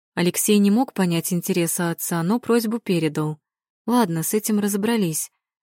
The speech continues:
Но что делать с теми, кто караулит ее на шоссе?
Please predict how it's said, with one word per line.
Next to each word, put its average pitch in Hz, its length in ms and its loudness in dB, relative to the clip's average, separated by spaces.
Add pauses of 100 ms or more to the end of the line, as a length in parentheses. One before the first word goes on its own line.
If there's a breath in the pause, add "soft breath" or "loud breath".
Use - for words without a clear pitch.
(100)
Но 180 220 0
что 175 240 -2
делать 175 340 -2
с - 160 -8
теми, 226 280 2
кто - 180 -6
караулит 214 540 0
ее 202 200 0
на 208 80 2
шоссе? 202 580 -2